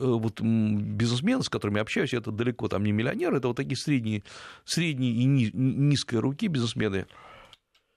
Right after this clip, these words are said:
<coughs> они, э, говорят: О, здорово, так, вот, м, не будем выводить деньги из Китая. Мой один товарищ хотел открыть в Малайзии свою небольшую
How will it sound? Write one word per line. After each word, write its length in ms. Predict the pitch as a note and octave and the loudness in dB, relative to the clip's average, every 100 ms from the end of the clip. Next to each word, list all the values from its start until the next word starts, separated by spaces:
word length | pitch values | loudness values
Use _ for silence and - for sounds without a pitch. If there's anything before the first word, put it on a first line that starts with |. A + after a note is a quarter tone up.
| _ _ - - | _ _ -16 -4
<coughs> 1160 | - C#3 D#3 - _ _ _ - _ _ _ - | -2 -2 -6 -10 _ _ _ -20 _ _ _ -4
они, 440 | A#2+ F3+ C4 B3+ - _ _ | -4 -2 -2 -4 -8 _ _
э, 320 | B2+ A2 G#2+ | 2 4 4
говорят: 300 | A2+ C#3+ C3 - | 2 2 2 0
О, 160 | C3+ | -4
здорово, 500 | F2 C3 F#3+ C#3+ G#3+ - - - - - _ - | -2 2 2 2 -2 -10 -20 -20 -20 -20 _ -2
так, 240 | G#2+ - | -2 0
вот, 240 | B2+ B2+ | -4 -2
м, 320 | A2+ A2 A#2 D3+ | -2 2 2 4
не 120 | G3 | 4
будем 200 | F#3+ A#2+ | 4 2
выводить 360 | A#2+ C#3 C3+ | 2 0 0
деньги 260 | A#2 A2+ G#2 | -2 -2 -2
из 80 | - | -4
Китая. 280 | A2+ G#2+ G2+ | -2 0 2
Мой 220 | A#2 A2 | 0 0
один 320 | G2+ A2+ A2+ | 0 -2 0
товарищ 260 | G3 C4 - | 0 0 0
хотел 280 | B2 E3+ | -2 0
открыть 340 | C3 - E3 - - - | -2 -2 -6 -6 -14 -6
в 120 | G#2+ | 0
Малайзии 420 | A#2+ D3+ G#3 D3+ A#2+ | 0 2 -2 -2 -2
свою 200 | C3+ B2 | 0 2
небольшую 600 | A2+ B2+ - D3+ A#2 | 2 0 0 2 0